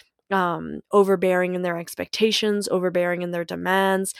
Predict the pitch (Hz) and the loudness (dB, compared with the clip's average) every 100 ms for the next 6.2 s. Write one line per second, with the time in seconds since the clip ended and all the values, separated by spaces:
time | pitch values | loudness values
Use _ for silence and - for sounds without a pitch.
0 | - - 214 185 - 233 220 202 - - | -16 -4 0 0 4 4 4 -2 -4 -8
1 | - - 226 247 - 165 95 - - 185 | -6 2 2 2 -4 -6 -6 -10 -6 -4
2 | 175 180 180 180 175 175 175 - - 180 | -2 -2 -2 -2 -4 -6 -8 -8 -4 -4
3 | - - - 180 170 165 165 _ _ _ | -4 -8 -6 -6 -4 -6 -12 _ _ _
4 | _ - 185 196 196 196 185 175 170 165 | _ -2 -2 2 0 2 0 -2 -4 -2
5 | 170 165 - - - 190 - 190 180 180 | -2 0 -4 -4 -2 0 0 2 2 2
6 | 190 | 2